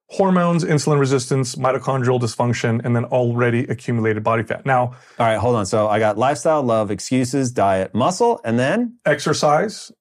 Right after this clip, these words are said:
Speaker 1: hormones.
Speaker 2: People have got to be freaking out that exercise
Speaker 1: I know.
Speaker 2: is that low.
Speaker 1: I know. Uh, insulin resistance, mitochondrial dysfunction,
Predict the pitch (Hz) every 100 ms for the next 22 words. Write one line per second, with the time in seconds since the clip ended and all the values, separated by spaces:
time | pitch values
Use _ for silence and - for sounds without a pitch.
0 | _ _ _ - - 175 160 131 113 117
1 | 147 165 180 - 123 101 135 - - 120
2 | - 117 113 104 87 101 - - 131 123
3 | 110 90 90 90 120 127 123 110 104 151
4 | - - 127 127 170 185 196 180 151 147
5 | - 113 123 - - _ _ _ _ _
6 | _ _ - 127 151 151 - 151 147 147
7 | 135 123 - 120 120 - 104 113